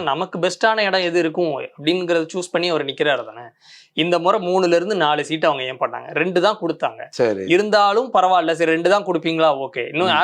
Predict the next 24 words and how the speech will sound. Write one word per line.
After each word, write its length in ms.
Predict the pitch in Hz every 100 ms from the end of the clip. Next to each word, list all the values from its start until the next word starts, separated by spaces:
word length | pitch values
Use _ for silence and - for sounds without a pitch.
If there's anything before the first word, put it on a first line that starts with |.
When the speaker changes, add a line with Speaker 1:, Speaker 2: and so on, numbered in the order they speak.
| 185
Speaker 1:
தி 60 | 190
மு 40 | 170
க 100 | 175
கிட்ட 100 | 160 160
போயிருந்தா 320 | 160 160 190 185
இன்னும் 140 | 165
அதிக 160 | 160 160
சீட் 140 | 165 151
கிடைச்சிருக்கும், 400 | 139 - 143 147
பரவாயில்ல. 380 | 135 139 120 123 151
ஆனா 160 | 180 247
Speaker 2:
சரி. 180 | 190 170
Speaker 1:
இது 120 | 180 226
கொள்கை 300 | 185 196 202 190
கூட்டணி. 340 | 185 156 139 143 127 - 120 139
Speaker 2:
ம். 140 | 127 - 165
Speaker 1:
இங்க 140 | 185
தான் 140 | 190 185
காங்கிரஸ் 300 | 175 180 160
இருக்காங்க, 260 | 156 160 156
இங்க 120 | 151 180
தான் 120 | 180
திமுக 280 | 180 170 160
இருக்காங்க, 240 | 151 151